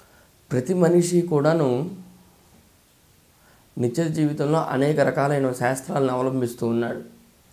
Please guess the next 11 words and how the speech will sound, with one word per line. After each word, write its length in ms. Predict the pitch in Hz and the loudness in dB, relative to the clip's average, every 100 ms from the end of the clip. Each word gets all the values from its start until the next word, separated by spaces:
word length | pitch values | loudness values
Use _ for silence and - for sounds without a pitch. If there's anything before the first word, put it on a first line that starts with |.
| _ - - - - | _ -20 -20 -20 -8
అయితే 180 | - 226 | -2 0
ఈ 160 | 180 | 0
శాస్త్రాలన్నీ 840 | 143 131 147 165 202 208 175 185 208 | 2 2 2 2 6 8 8 6 6
అవలంబించడానికి 920 | 185 143 147 190 196 175 170 165 165 | 6 6 6 4 4 2 4 4 4
మనం 240 | 156 135 127 | 4 4 6
రోడ్డు 240 | 170 185 | 6 8
మీద 200 | 190 156 | 4 2
కూర్చొని 340 | 151 135 156 | 0 0 0
అవలంబించట్లా. 680 | 135 127 120 117 117 113 - - - _ _ _ _ _ _ - | 2 2 2 -2 -6 -10 -12 -14 -20 _ _ _ _ _ _ -4
పళ్ళు 140 | 131 147 | 0 2
తోముకోవాలి, 580 | 143 127 127 127 135 | 2 2 0 0 -2